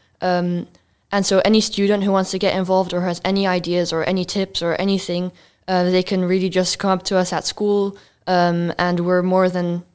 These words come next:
willing to listen. And, um, yeah, we're also open for new members for the council, um, and, yeah, for parents as well. Any ideas, any initiatives, um, really, we're open to anything. Um,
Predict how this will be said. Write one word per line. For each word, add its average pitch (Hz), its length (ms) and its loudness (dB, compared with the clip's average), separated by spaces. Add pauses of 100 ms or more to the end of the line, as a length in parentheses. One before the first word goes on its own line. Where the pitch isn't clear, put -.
(140)
willing 180 300 -2
to 185 120 -2
listen. 175 460 2
And, 165 380 -4 (420)
um, 165 500 -2
yeah, 190 160 2
we're 180 140 6
also 180 240 2
open 180 280 0
for 175 260 -2
new 170 280 -2
members 175 340 0
for - 140 -8
the 170 80 -4
council, 190 760 -2
um, 165 500 -2 (400)
and, 170 420 -4 (280)
yeah, 190 200 0
for 180 180 0
parents 185 400 0
as 175 100 -6
well. 190 260 4
Any 185 220 0
ideas, 175 580 0
any 175 480 -2 (260)
initiatives, 180 920 -2
um, 170 480 -2 (440)
really, 180 320 0
we're 175 200 2
open 180 260 2
to 170 100 -4
anything. 165 560 -4 (100)
Um, 160 520 -6